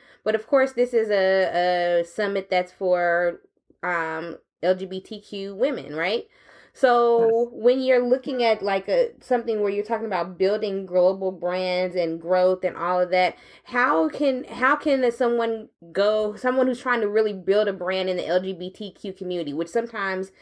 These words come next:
Speaker 1: sometimes they just blow up out of the, the blue and sometimes they don't. You know, what is something that someone can learn coming to Lesbians Who Tech and to your,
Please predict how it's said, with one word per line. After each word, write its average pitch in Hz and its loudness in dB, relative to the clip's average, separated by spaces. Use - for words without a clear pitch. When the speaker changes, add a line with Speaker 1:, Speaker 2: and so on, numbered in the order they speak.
Speaker 1:
sometimes 285 2
they 262 4
just 240 -2
blow 214 6
up 262 0
out 220 2
of 220 2
the, 214 0
the 196 -2
blue 208 2
and 190 0
sometimes 202 -4
they 185 0
don't. 185 -4
You 214 -6
know, 202 2
what 240 2
is 311 0
something 254 0
that 196 -2
someone 214 -2
can 202 -4
learn 196 -2
coming 202 -4
to 196 -6
Lesbians 190 0
Who 202 -10
Tech 202 -4
and 214 2
to 226 -8
your, 196 0